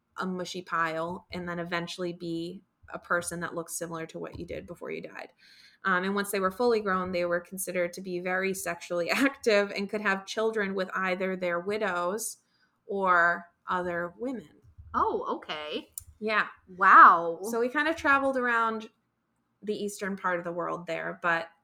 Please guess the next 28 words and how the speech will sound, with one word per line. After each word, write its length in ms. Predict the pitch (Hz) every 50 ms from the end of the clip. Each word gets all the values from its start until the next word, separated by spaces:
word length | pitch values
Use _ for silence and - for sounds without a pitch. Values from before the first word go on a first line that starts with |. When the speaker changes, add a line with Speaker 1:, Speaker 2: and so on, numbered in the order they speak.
| _ -
Speaker 1:
that's 380 | 208 202 202 208 208 - - - -
a 80 | 214
lot 240 | 214 196 190 190 190
of 100 | 190 190
what 120 | 190 180
I 100 | 175 175
found, 540 | 180 - - 165 170 165 165 165 170 170 - - - _ _ _ - -
um, 280 | 185 170 165 165 165 -
in 140 | 180 175
my 120 | 170 165 165
research 440 | 165 165 170 - - - - - -
this 220 | - - - -
week. 180 | - - - - _ _ _ _ _ _ _ _ _ _ _ _ _ _ _ - 208
Speaker 2:
That 180 | 233 240 254 311 - 302 494
was 120 | 254 - - _ _ _ _ -
honestly 460 | 220 208 214 240 294 302 - 277 262
riveting. 680 | 202 208 202 214 208 196 - 170 180 175 170 208 240 240 - 480 494 -
Speaker 1:
<laughs> 220 | - - - -
Speaker 2:
I 100 | 269 311
feel 240 | - - 330 294 262
like 180 | 285 302 415 -
it, 160 | 508 539 427 359
like, 360 | 392 320 311 254 254 - - 220
makes 540 | 233 240 233 220 240 254 247 - - - -
so 440 | - - - - - 247 220 233 233
much 360 | 233 240 247 247 247 - -
sense. 480 | - - 180 147 190 208 240 262 -
Like, 320 | 214 202 196 190 - -